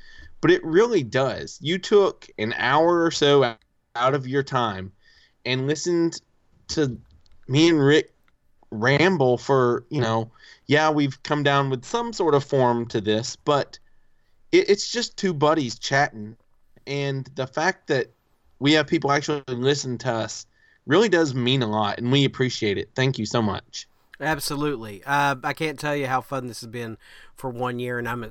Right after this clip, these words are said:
Speaker 2: super excited for the second year. Sean, where, where can they find you?
Speaker 1: Oh, I'm at Maynard ninety-eight on Twitter.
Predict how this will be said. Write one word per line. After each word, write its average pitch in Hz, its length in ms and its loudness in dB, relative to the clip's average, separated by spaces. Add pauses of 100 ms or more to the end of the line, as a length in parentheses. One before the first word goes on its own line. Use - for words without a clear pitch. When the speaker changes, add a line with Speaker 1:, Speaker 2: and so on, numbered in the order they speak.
(100)
Speaker 2:
super 131 420 -6
excited 117 400 -6
for 123 100 -14
the 110 100 -14
second 120 400 -12
year. 110 220 -12
Sean, 185 380 2
where, 190 180 -2
where 196 260 0
can 202 160 -6
they 147 100 -2
find 135 340 -2
you? 110 260 -14 (720)
Speaker 1:
Oh, 156 480 4
I'm 160 220 0
at 131 240 -4
Maynard 143 380 0
ninety-eight 127 640 0
on 95 280 -12
Twitter. 139 600 2